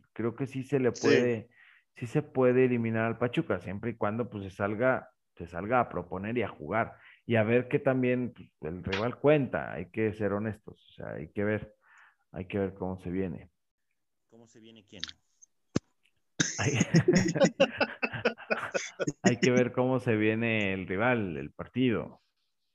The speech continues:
Speaker 2: Yo no quiero ver cómo se viene.
Speaker 3: No, yo tampoco.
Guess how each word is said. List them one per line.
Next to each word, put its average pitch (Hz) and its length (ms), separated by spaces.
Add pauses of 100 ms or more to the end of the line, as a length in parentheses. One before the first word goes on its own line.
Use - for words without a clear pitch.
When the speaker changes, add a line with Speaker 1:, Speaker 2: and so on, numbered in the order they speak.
(120)
Speaker 2:
Yo 139 200
no 156 120
quiero 143 200
ver 135 180
cómo 139 180
se 117 140
viene. 104 340 (640)
Speaker 3:
No, 127 160
yo 135 140
tampoco. 123 560